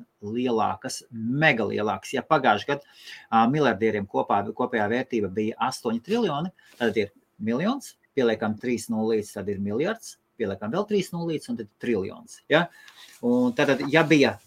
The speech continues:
pagājuši gadu bija astoņi triljoni, tad šogad jau ir trīspadsmit komats viens triljons. Kāds mega pieaugums.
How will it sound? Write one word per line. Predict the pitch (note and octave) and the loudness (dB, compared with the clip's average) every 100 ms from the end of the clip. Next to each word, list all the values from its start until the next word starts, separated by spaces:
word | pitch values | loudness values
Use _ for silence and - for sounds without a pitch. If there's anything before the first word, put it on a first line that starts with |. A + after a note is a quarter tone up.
| _ - | _ 0
pagājuši | E3 C3+ G#2 G2 - | 4 4 2 0 -2
gadu | D3 A2 | -2 -2
bija | G2 A#2+ - | 0 0 2
astoņi | F3+ - - D3 B2 E3+ E3+ - | 0 0 -4 -2 0 0 -4 -4
triljoni, | D3 C3+ G#2+ F#2 A2 D3 - _ | 0 2 2 -2 -4 -8 -16 _
tad | - A#2+ | -2 -2
šogad | - F3 E3 C3 A2+ | 0 2 4 2 2
jau | A#2 | 2
ir | A2+ - | 2 -2
trīspadsmit | - C#3 - - G#2+ G#2+ G#2 | -4 -4 -4 -10 -10 -10 -10
komats | - G#2 G#2 G2+ - - | -6 -4 -4 -6 -14 -18
viens | A2+ A2 A#2 F#2+ E2 - - _ _ - | -12 -6 -4 -4 -10 -18 -20 _ _ -12
triljons. | G2+ F2+ E2+ A#2 - - _ _ _ - _ _ _ _ _ _ _ _ _ _ _ _ _ | -8 -8 -10 -14 -18 -20 _ _ _ -20 _ _ _ _ _ _ _ _ _ _ _ _ _
Kāds | C3+ B2+ G#2+ - - | 0 2 2 -2 -14
mega | C3+ A#2+ B2 B2+ A2+ G#2 | -8 -4 -2 -2 -4 -6
pieaugums. | - C#3+ C3+ G2 F#2+ G2+ B2+ D3 - | -8 -4 -4 -4 -6 -6 -6 -6 -8